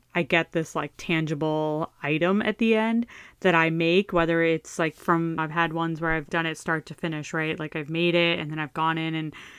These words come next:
glazed it and then seen the final product, and some where it's, "Okay, I just build it and then the place where I make it, like, they'll glaze it for you," and stuff like that.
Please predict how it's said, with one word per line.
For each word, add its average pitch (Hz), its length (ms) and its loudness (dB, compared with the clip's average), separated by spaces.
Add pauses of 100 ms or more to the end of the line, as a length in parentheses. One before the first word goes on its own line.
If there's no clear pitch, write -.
(200)
glazed 214 420 4
it 175 260 4
and 165 160 0
then 160 260 -2
seen 180 360 0
the 175 80 -2
final 160 260 -4
product, 170 380 -4
and 196 100 -2
some 208 240 0
where 196 160 4
it's, 180 160 0
"Okay, 175 140 -4
I 170 60 0
just 156 220 -8
build 160 240 -2
it 170 200 0
and 165 100 -2
then 156 200 -6 (340)
the 175 80 -6
place 170 280 0
where 160 120 0
I - 20 0
make 160 240 -4
it, 170 140 0
like, 160 180 -8
they'll 160 160 0
glaze 160 320 -4
it 160 140 -6
for 160 180 -4
you," 156 160 -4
and 160 100 -6
stuff - 240 -10
like 156 140 -10
that. 156 320 -2